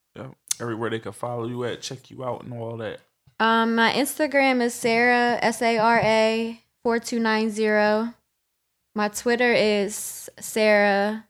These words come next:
Speaker 2: S A R A H four two nine zero. That's all I got. I don't be on Facebook. <laughs>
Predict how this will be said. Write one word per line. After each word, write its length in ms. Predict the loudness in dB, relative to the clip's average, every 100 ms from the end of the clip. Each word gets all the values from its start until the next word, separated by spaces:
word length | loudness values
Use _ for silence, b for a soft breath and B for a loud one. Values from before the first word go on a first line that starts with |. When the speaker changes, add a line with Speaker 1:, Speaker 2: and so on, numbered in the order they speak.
| -4
Speaker 2:
S 200 | -2 2
A 140 | 2
R 200 | 4 4
A 200 | 4 2 2
H 540 | 0 0 -2 -4 -4
four 220 | -2 -2
two 160 | -2 -4
nine 240 | -4 -4
zero. 440 | -2 -2 -2 -6 -10 _ _ _ _ _ _ _ _ _ _ _ -14
That's 200 | -12 -10
all 120 | -10
I 100 | -10
got. 380 | -8 -8 -8 -12 _ _ _ _ _ _ _
I 60 | -10
don't 240 | -6 -6
be 80 | -6
on 120 | -6 -6
Facebook. 560 | -6 -8 -6 -6 -6 -8 _
<laughs> 200 | _ _